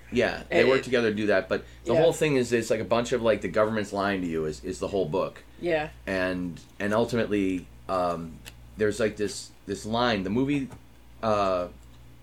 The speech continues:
Speaker 1: what was that movie? Oh, Starship Troopers
Speaker 2: Uh-huh.
Speaker 1: was based on another book in sort of that same universe.
Speaker 2: Yeah, well, on the book Starship Troopers,
Speaker 1: Yeah,
Speaker 2: yes.
Speaker 1: which was part of the same universe by Heinlein, right?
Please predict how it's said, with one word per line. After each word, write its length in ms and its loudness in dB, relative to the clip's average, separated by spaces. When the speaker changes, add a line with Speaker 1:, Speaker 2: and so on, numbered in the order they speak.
Speaker 1:
what 300 -10
was 80 -6
that 100 -4
movie? 320 -6
Oh, 220 -2
Starship 400 0
Troopers 640 -4
Speaker 2:
Uh-huh. 340 -2
Speaker 1:
was 200 -4
based 440 0
on 320 -2
another 320 0
book 320 -2
in 300 -4
sort 200 -4
of 60 -4
that 140 -2
same 320 -6
universe. 460 -4
Speaker 2:
Yeah, 240 4
well, 340 0
on 100 -4
the 60 -6
book 260 -6
Starship 800 -8
Troopers, 560 -8
Speaker 1:
Yeah, 200 4
Speaker 2:
yes. 80 -4
Speaker 1:
which 140 -4
was 100 2
part 240 2
of 40 0
the 60 -2
same 240 -2
universe 300 -2
by 120 -4
Heinlein, 380 -4
right? 260 -4